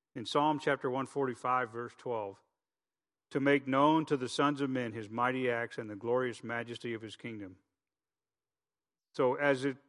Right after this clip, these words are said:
as we're thinking about own the mission, we intend to demonstrate a rejection of evil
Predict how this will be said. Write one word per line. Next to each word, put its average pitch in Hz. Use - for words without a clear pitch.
as 131
we're 127
thinking 165
about 131
own 151
the 135
mission, 127
we 131
intend 151
to 131
demonstrate 120
a 110
rejection 117
of 123
evil 104